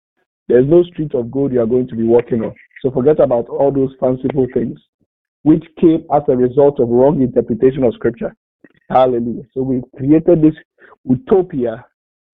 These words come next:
and we are selling it to believers. That's not consistent with the Word of God. And we have created rules and regulations by which they will get there. They are all bogus. Throw them away. Hallelujah. Be assured that Jesus is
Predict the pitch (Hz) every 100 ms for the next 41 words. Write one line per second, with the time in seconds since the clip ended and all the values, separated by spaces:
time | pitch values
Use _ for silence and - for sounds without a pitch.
0 | _ _ - 117 113 117 - 160 160 147
1 | 135 123 123 135 123 - - _ _ _
2 | _ _ _ _ _ - 123 135 160 -
3 | 123 123 156 175 160 139 120 135 147 123
4 | 123 113 - - _ _ _ _ - 143
5 | 139 143 - 165 190 208 185 156 226 240
6 | 190 160 156 151 165 185 196 156 147 143
7 | 196 156 143 135 135 160 147 123 - _
8 | _ _ _ _ 127 131 147 139 139 120
9 | 101 _ _ _ 135 131 120 110 107 113
10 | - 123 123 117 113 113 123 139 165 160
11 | - - 269 165 139 123 196 175 135 117
12 | 110